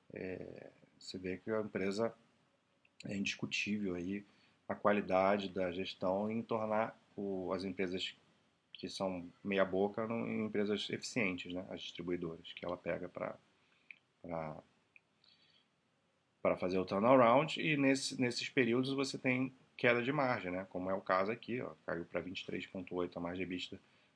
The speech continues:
pelo resultado oficial aqui, né? Esses quadros aqui da, da Baster <coughs> falam do resultado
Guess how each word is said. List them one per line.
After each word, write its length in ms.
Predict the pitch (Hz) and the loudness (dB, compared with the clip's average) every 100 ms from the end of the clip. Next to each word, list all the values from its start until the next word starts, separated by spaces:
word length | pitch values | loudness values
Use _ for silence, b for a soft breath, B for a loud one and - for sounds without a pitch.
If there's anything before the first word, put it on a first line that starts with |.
| _ - | _ -2
pelo 440 | 95 92 90 87 | -2 0 0 -2
resultado 380 | 87 87 - 90 | -4 -4 -2 -2
oficial 520 | 87 - 113 98 113 | -2 -2 4 4 4
aqui, 240 | 92 - 110 | 0 -4 -6
né? 100 | 92 | -6
Esses 200 | - - | -8 -8
quadros 380 | 80 80 87 87 | -2 -2 -2 -6
aqui 120 | - | -8
da, 120 | - - | -16 -8
da 120 | - | -2
Baster 480 | 107 101 107 - 101 - _ _ _ - | 0 0 -2 -2 -6 -8 _ _ _ 10
<coughs> 1120 | 1077 1077 - - - _ - - _ _ - | 12 12 10 8 -4 _ -12 -12 _ _ -20
falam 300 | - 110 104 | 2 4 8
do 80 | 101 | 6
resultado 500 | 107 95 - 90 - | 8 4 4 0 -2